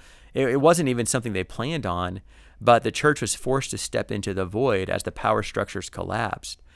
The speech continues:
And I think that's important to know kind of the trajectory that we see in the Catholic Church over time,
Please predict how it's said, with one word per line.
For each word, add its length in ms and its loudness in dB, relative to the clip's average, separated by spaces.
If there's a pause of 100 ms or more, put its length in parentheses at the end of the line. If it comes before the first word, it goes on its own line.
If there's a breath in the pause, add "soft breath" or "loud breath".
(220 loud breath)
And 120 4
I 20 4
think 160 0
that's 160 2
important 380 6
to 60 4
know 360 2
kind 220 -6
of 100 -8
the 100 -4
trajectory 500 -2
that 100 -2
we 80 -4
see 140 -4
in 80 -6
the 60 -10
Catholic 320 -8
Church 240 -6
over 200 -6
time, 320 -6